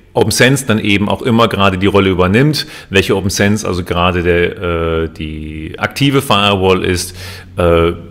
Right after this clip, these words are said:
entscheiden dann die beiden Open Sense Systeme und, äh, der Client spricht immer mit dem gerade aktiven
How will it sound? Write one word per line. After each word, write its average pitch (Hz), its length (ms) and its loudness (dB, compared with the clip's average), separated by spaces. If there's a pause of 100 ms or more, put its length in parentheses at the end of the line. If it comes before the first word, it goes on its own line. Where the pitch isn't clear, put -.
(300)
entscheiden 101 480 4
dann 98 160 4
die 95 80 2
beiden 87 260 4
Open 90 220 -4
Sense 135 260 0
Systeme 104 540 2 (840)
und, 87 340 -4 (580)
äh, 80 140 -4
der - 100 -2
Client 110 420 2
spricht - 400 -2
immer 107 440 4
mit 98 480 -2
dem 92 180 0
gerade 90 480 2
aktiven 92 680 -2